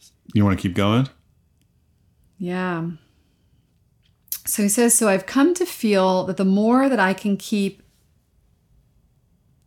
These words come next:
Speaker 2: a relationship free of judgment and evaluation, the more this will permit the other person to reach the point where they recognize that the locus of evaluation, the center of responsibility, lies within themselves."
Speaker 1: Yeah.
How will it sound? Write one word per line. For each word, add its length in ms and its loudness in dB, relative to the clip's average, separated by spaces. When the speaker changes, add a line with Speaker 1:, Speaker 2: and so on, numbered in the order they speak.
Speaker 2:
a 80 2
relationship 680 0
free 480 0
of 180 -6
judgment 420 0
and 100 0
evaluation, 960 -2
the 80 -2
more 340 0
this 240 -2
will 100 -4
permit 440 -4
the 160 -4
other 260 -2
person 440 -6
to 140 -6
reach 320 -4
the 80 -6
point 380 -6
where 120 0
they 180 2
recognize 640 0
that 140 -6
the 100 -2
locus 420 -2
of 120 -2
evaluation, 960 0
the 100 -4
center 480 -4
of 200 -6
responsibility, 1040 -2
lies 680 0
within 580 -4
themselves." 1400 -4
Speaker 1:
Yeah. 260 -10